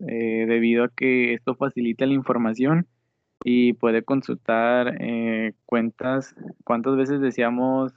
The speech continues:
eh, adquirir lo-, el producto. Simultáneamente con la existencia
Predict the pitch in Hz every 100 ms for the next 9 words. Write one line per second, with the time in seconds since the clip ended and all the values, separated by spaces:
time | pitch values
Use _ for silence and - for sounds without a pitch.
0 | _ - 113 113 110 - 110 110 113 120
1 | 117 113 113 - 110 113 110 - 107 -
2 | _ - _ _ - 131 123 127 127 135
3 | 139 139 160 151 139 127 117 120 117 117
4 | 135 139 143